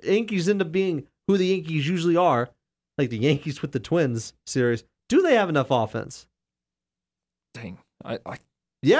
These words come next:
Speaker 2: that would be hard.
Speaker 1: I
Speaker 2: But
Speaker 1: know. <laughs>
Speaker 2: see,
Speaker 1: That's
Speaker 2: the
Speaker 1: what
Speaker 2: thing
Speaker 1: I'm
Speaker 2: is, though,
Speaker 1: saying.
Speaker 2: you're basing better pitchers, though.
Speaker 1: I know.
Speaker 2: The Twins
Speaker 1: That's what I'm
Speaker 2: didn't
Speaker 1: saying.
Speaker 2: have
Speaker 1: It's
Speaker 2: that.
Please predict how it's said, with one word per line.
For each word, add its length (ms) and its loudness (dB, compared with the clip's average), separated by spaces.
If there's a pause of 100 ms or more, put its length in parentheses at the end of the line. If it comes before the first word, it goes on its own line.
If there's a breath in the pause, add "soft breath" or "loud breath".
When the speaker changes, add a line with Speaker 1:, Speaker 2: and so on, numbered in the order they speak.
(120)
Speaker 2:
that 60 6
would 100 2
be 120 0
hard. 320 0
Speaker 1:
I 160 4
Speaker 2:
But 320 4
Speaker 1:
know. 160 8
<laughs> 0 -
Speaker 2:
see, 80 8
Speaker 1:
That's 180 6
Speaker 2:
the 60 2
Speaker 1:
what 60 8
Speaker 2:
thing 160 6
Speaker 1:
I'm 100 6
Speaker 2:
is, 80 2
though, 100 4
Speaker 1:
saying. 100 2
Speaker 2:
you're 80 0
basing 480 -2
better 240 0
pitchers, 480 -6
though. 260 -10 (200)
Speaker 1:
I 140 6
know. 340 0 (120)
Speaker 2:
The 80 -6
Twins 200 2
Speaker 1:
That's 140 4
what 60 8
I'm 60 6
Speaker 2:
didn't 80 2
Speaker 1:
saying. 120 8
Speaker 2:
have 120 2
Speaker 1:
It's 160 4
Speaker 2:
that. 20 -2